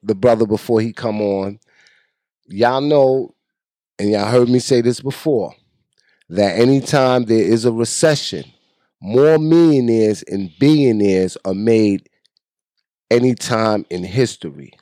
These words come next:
What you have to do during this pandemic, you have to tap in to your passion, and you have to become an entrepreneur because your job might not come back.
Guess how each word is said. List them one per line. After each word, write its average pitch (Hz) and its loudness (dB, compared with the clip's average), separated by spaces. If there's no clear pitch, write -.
What - -8
you 131 2
have 131 2
to 139 -2
do 117 2
during 113 2
this 117 -2
pandemic, 117 0
you 104 -4
have 113 0
to 85 -10
tap 120 -4
in 113 0
to 101 -4
your 92 -2
passion, 131 -2
and 95 -6
you 113 0
have 123 2
to 104 -8
become 110 -6
an - -6
entrepreneur 107 -2
because 98 -8
your 104 0
job 127 2
might 123 0
not 107 -2
come 92 -6
back. 82 -8